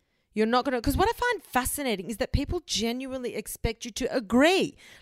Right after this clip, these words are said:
Like, I'm happy to hear your opinion if you want to tell it. Like, I'm not just gonna walk away. But do you expect me to agree with you? You're not the one doing what I'm doing. So you don't understand the ins and outs of the situation. And you also aren't in my brain. You don't know how my mind works.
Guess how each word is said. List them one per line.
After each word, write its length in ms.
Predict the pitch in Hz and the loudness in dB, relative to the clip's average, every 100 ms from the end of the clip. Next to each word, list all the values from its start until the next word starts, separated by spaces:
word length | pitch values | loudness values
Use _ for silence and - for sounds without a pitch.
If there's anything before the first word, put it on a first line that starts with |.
| 311 | -2
Like, 120 | 359 | -2
I'm 100 | 320 | 0
happy 240 | 381 415 | 2 4
to 100 | 427 | 2
hear 320 | - 202 254 | 0 -4 -2
your 160 | 294 208 | 0 0
opinion 480 | 180 220 247 139 170 | 0 -2 -2 -6 -6
if 140 | 190 | -6
you 80 | 190 | -2
want 220 | 202 208 | 0 0
to 140 | 151 - | -2 -6
tell 180 | 220 | -4
it. 180 | 156 120 _ _ _ | -4 -8 _ _ _
Like, 180 | 185 180 | -6 -4
I'm 100 | 180 | -2
not 160 | 208 160 | -2 -4
just 140 | 170 | -6
gonna 140 | 190 170 | -6 -4
walk 240 | 175 - | -4 -2
away. 420 | 160 196 - - _ _ _ - | 2 2 0 -6 _ _ _ 0
But 260 | 226 220 _ _ _ _ _ _ 190 | 2 2 _ _ _ _ _ _ -8
do 120 | 208 | -2
you 100 | 285 | 0
expect 540 | 339 - - 294 - 359 | 0 -2 4 4 2 -6
me 80 | |
to 180 | 339 320 | -4 -2
agree 260 | 233 196 220 | 0 0 0
with 140 | 269 | 0
you? 80 | 311 | -4
You're 240 | 254 311 | 0 2
not 140 | 415 427 | 4 4
the 80 | 359 | 4
one 220 | 320 226 | 4 6
doing 280 | 208 202 190 | 6 6 6
what 140 | 180 | 2
I'm 120 | 170 | 2
doing. 300 | 151 147 240 - - | -2 -2 -4 -10 -8
So 120 | - | 0
you 120 | 302 | 4
don't 160 | 359 427 | 4 2
understand 540 | 415 370 - 254 269 | 0 -2 0 2 2
the 60 | - | 0
ins 220 | 233 226 | -2 -4
and 100 | 220 | -2
outs 180 | 226 226 | -2 -2
of 80 | - | -8
the 80 | 208 | -8
situation. 540 | 214 - 202 190 190 | -8 -4 -4 -2 -4
And 180 | - 247 | -6 -2
you 100 | 277 | 0
also 300 | 370 359 330 | 0 0 -2
aren't 240 | 220 226 | 0 -2
in 140 | 190 202 | -2 -2
my 120 | 196 | -2
brain. 280 | 175 175 190 | -2 -2 -2
You 100 | 214 | 0
don't 220 | 226 240 | 0 0
know 100 | 240 | -4
how 160 | 202 | -4
my 220 | 190 180 180 | -2 -2 -2
mind 400 | 180 170 165 147 | -2 -2 -2 -2
works. 480 | 202 185 - - | 0 0 -2 -18